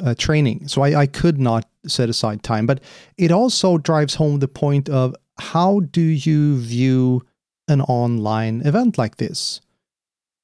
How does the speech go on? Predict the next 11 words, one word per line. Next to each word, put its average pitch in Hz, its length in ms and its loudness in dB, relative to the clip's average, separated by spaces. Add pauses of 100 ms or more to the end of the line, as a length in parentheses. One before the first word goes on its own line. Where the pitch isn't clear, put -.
(100)
Because 143 240 0
if 143 120 0
you 139 60 -4
do 131 160 -2
not 117 320 0
set 208 300 0
aside 131 360 0
time, 120 340 0
you 143 300 2
are 131 320 0 (1040)
at 143 180 0